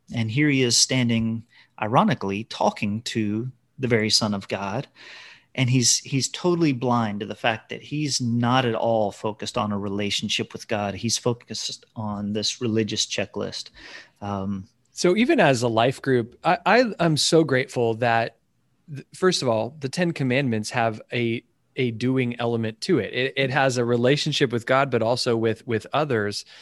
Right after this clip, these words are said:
Speaker 2: meaning that God or Jesus in this scenario is not judging us for wanting to accomplish things.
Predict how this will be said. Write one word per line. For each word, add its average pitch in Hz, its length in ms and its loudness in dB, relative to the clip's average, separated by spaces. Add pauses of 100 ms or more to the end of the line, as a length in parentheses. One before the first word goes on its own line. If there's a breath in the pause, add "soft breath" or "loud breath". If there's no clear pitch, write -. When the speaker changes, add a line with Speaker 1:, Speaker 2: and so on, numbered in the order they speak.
(300 loud breath)
Speaker 2:
meaning 170 380 6
that 147 180 4
God 170 380 4
or 127 180 4
Jesus 147 460 2
in 123 100 0
this 135 180 2
scenario 113 500 2
is 120 120 -2
not 139 180 2
judging 120 440 0
us 139 180 0
for 120 180 -2
wanting 113 340 0
to 113 140 -2
accomplish 104 520 -4
things. - 400 -12